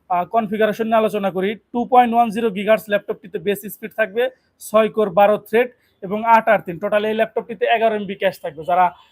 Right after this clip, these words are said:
আহ, মিড লেভেল থেকে হাই লেভেলের ইউজার আছেন তাদের জন্য এই ল্যাপটপগুলা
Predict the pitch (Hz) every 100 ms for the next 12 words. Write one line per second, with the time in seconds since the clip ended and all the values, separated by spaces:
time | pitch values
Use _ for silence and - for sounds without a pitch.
0 | _ 180 175 196 175 220 226 220 208 196
1 | 185 208 208 220 208 196 190 208 185 185
2 | 180 190 202 196 202 202 202 - 196 170
3 | 196